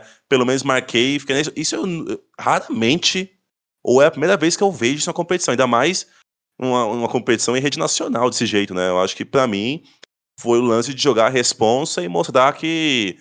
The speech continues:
jogar, né, a responsa pro, pro adversário.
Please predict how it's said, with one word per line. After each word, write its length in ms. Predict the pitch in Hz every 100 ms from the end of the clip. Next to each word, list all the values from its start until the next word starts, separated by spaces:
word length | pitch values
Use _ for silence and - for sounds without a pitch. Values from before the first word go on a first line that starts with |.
| _ _ _ _ 127
jogar, 260 | 127 139
né, 120 | 117 120
a 160 | 104
responsa 580 | 95 110 - 110 117 127
pro, 640 | - 120 113 104 101 87 _ _ _
pro 200 | 113 110
adversário. 720 | 107 104 117 113 95 90 87